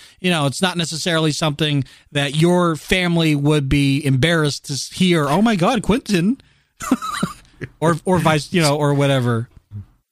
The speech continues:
You know, we, we, or we could have more community days with our Patreon where we could play Jackbox games with them, for example, you know?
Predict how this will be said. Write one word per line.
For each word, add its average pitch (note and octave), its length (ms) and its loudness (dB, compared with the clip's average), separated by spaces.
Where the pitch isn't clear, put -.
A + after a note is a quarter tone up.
You D#3+ 60 0
know, D3+ 100 2
we, F3 220 2
we, F3 160 -2
or G3+ 220 4
we G3+ 120 0
could F#3 180 0
have F#3+ 360 0
more E3+ 560 2
community F#3 640 2
days D3+ 540 0
with C3+ 480 0
our D#3 220 2
Patreon D3 720 0
where C3+ 180 2
we C3+ 200 0
could C3+ 200 -4
play D3 320 0
Jackbox C#3+ 800 -4
games B2+ 400 0
with A#2 160 -6
them, G2+ 340 -2
for C#3+ 140 0
example, A2 600 -4
you B2 80 -2
know? C#3 300 0